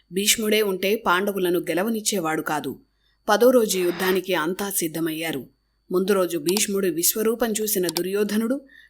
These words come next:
తమదే విజయం అన్న విశ్వాసంతో ఉన్నాడు. అటు భీష్ముడి నుంచి మరణ రహస్యాన్ని విన్న ధర్మరాజు తన వ్యూహంలో ఉన్నాడు.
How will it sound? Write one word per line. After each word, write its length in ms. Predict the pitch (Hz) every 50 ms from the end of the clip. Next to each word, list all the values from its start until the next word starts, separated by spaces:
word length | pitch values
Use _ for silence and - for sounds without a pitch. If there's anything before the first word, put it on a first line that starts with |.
| - - 208
తమదే 300 | 190 208 233 233 269 277
విజయం 380 | 240 233 208 202 233 233 220 214
అన్న 180 | 202 190 185
విశ్వాసంతో 720 | 160 143 139 - - - 202 220 233 - 240 226 214 214 202
ఉన్నాడు. 400 | 175 165 156 165 170 165 147 - - - - - - _ _ _ _ _ -
అటు 220 | 196 208 240 247
భీష్ముడి 480 | 226 185 190 220 262 269 262 285 277 262
నుంచి 380 | 247 240 233 - - 226 226 220
మరణ 340 | 190 180 175 185 202 208
రహస్యాన్ని 680 | 196 170 175 180 185 214 214 - - - 214 202 220 220
విన్న 240 | 190 180 175 175 165
ధర్మరాజు 640 | 156 160 170 165 185 190 196 202 214 220 214 311 339 - - - - - - _ - 233
తన 120 | 226 269 277
వ్యూహంలో 540 | 240 202 226 240 240 254 214 180 180 175
ఉన్నాడు. 440 | 170 151 151 165 165 160 147 123 104